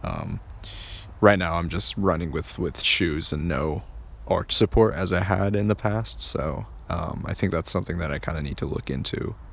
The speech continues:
to, uh, you know, deal with the fact that it hurts to <laughs> run after a certain distance and a certain amount of time.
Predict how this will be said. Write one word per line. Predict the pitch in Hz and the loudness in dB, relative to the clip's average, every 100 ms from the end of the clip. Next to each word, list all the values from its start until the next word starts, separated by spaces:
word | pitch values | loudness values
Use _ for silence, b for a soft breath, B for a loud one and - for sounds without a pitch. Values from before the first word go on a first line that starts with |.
| - | -10
to, | - 69 - - - B B B B B B | -2 -2 -2 -10 -16 B B B B B B
uh, | - 85 69 64 55 - - - | 2 4 4 0 -2 -8 -14 -10
you | 82 | -6
know, | 64 65 - - - - - - 113 | -4 -6 -8 -16 -18 -18 -18 -10 2
deal | 113 110 | 6 8
with | 95 87 | 6 2
the | - | -2
fact | - 87 85 - | 2 2 2 2
that | 82 62 - - | 2 0 -4 -8
it | 90 | -4
hurts | 82 98 78 - - | 2 2 4 2 4
to | - | 4
<laughs> | 104 | 6
run | 127 92 90 92 B B B B B | 4 4 0 -4 B B B B B
after | 95 - 78 | 4 4 0
a | |
certain | - - 78 67 52 - - - - | 2 4 2 0 -6 -10 -14 -16 -4
distance | - - - - - - - | -2 0 -2 -2 -2 -2 0
and | 90 | 0
a | |
certain | - 87 71 | 2 2 0
amount | 78 - | -2 -2
of | - | -2
time. | - - | 0 -2